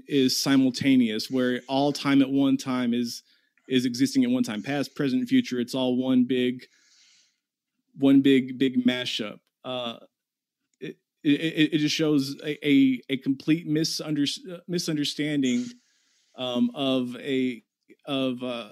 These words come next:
the second law of thermodynamics, of, uh, of the law of relativity, of causality, uh, of, uh, of, uh, of,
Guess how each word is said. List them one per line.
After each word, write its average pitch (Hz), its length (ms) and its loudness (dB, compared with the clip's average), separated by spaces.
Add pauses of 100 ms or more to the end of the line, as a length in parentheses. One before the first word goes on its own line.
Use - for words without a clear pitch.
(160)
the 127 440 0
second 151 340 -6
law 131 300 2
of 131 340 -2 (260)
thermodynamics, 131 920 0 (440)
of, 123 480 0 (220)
uh, 117 480 -6 (1200)
of 131 300 -2 (220)
the 127 380 2 (240)
law 139 240 2
of 139 80 2
relativity, 131 560 2
of 120 160 -6
causality, 123 880 -2 (540)
uh, 127 400 0 (160)
of, 135 320 2 (200)
uh, 139 300 -8 (100)
of, 139 280 0 (180)
uh, 135 300 -12 (200)
of, 131 300 0